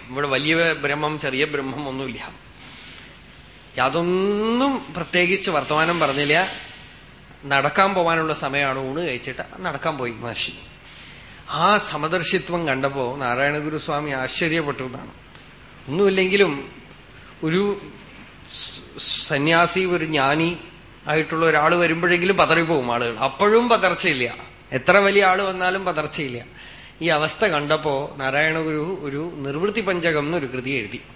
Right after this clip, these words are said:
അതിൽ പറയുന്നുണ്ട്, ആർക്കാണോ മനസ്സിന് ശാന്തി എന്ന് വെച്ചാൽ, "കോ നാമ ദേശഃ കാ ജാതിഃ പ്രവൃത്തിഃ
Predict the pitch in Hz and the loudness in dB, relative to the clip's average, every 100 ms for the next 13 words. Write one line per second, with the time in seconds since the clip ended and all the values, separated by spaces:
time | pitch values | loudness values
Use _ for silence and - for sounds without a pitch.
0 | - - - - - - - 135 160 165 | -20 -20 -20 -20 -20 -20 -4 2 4 4
1 | 143 156 160 131 117 143 202 208 240 170 | 4 4 2 2 4 4 4 4 2 4
2 | 160 147 135 180 160 156 135 135 147 123 | 2 -2 -4 -4 -4 -4 -6 -6 -6 -8
3 | 117 127 120 123 107 - - - - - | -6 -4 -2 -4 -4 -12 -20 -20 -20 -20
4 | - 151 165 208 196 180 175 151 156 170 | -6 2 4 6 6 4 4 2 4 4
5 | 180 151 147 139 135 135 143 147 135 151 | 2 0 0 0 0 0 2 4 4 4
6 | 160 151 143 135 143 123 175 - | 0 -4 -4 -2 -2 0 -2 -2